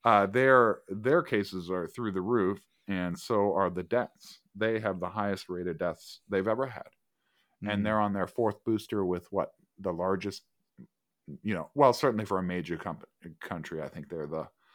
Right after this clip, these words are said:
Speaker 1: highest vaccinated country in the world. Um, I believe that, uh, Gibraltar is higher. They're, like, a hundred and fourteen percent vaccinated. I'm like, "How, how do they, hundred fourteen?" It's 'cause the people,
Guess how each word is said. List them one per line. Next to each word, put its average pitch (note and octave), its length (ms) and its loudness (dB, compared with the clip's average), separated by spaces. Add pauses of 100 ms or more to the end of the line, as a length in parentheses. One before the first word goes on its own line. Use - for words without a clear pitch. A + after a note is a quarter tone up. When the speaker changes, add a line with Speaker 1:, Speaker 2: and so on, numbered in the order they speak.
(160)
Speaker 1:
highest F2 480 -6
vaccinated E2+ 640 -10 (720)
country G2 300 -8
in F2+ 80 -6
the F2 60 -6
world. G2 360 -2 (140)
Um, D#2+ 400 -8 (140)
I A2 60 -4
believe B2+ 380 0
that, F#2 240 2
uh, E2 120 0
Gibraltar A2 580 -2
is E2 80 -10
higher. G2 380 -2
They're, G2+ 180 -2
like, G2 180 -2
a D#2+ 60 -14
hundred F2+ 320 -4
and D#2+ 180 -10
fourteen G2 380 -4
percent F#2 420 -10
vaccinated. F#2 500 -8
I'm F2 100 -8
like, - 160 -16
"How, D#4+ 180 -12 (100)
how C3+ 140 -10
do C#4 140 -10
they, A#3+ 140 -14
hundred C#3+ 320 -6
fourteen?" - 440 -12
It's G2 160 -8
'cause G2+ 200 -4
the F2+ 60 -10
people, F#2+ 400 -6